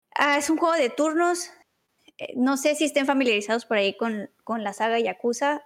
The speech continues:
Eh, esta es una nueva entrega porque tenemos a un nuevo, eh, protagonista, ya que en los al-, los antiguos Yakuza, pues, teníamos a, a aquí al personaje, a, ay, se me fue el nombre,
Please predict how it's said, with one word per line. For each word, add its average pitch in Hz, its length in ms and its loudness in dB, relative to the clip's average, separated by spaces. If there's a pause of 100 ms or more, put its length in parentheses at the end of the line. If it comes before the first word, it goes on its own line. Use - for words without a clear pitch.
Eh, 208 480 2
esta 220 240 0
es 233 220 -2
una 247 200 2
nueva 233 240 2
entrega 220 380 2
porque 214 280 -4
tenemos 202 420 -8
a 190 100 -4
un 202 140 -2
nuevo, 208 540 2
eh, 185 240 0
protagonista, 220 760 0 (360)
ya 220 260 0
que 233 200 2
en 233 80 0
los 226 140 -6
al-, 240 300 0
los 240 240 -2
antiguos 269 460 2
Yakuza, 277 440 0
pues, 262 160 0
teníamos 226 540 0
a, 196 480 0 (540)
a 220 180 2
aquí 226 400 -2
al 226 300 0
personaje, 220 720 0
a, 208 580 0 (640)
ay, 311 160 0
se 320 100 -6
me 311 140 0
fue 302 160 -2
el 294 100 0
nombre, 294 540 0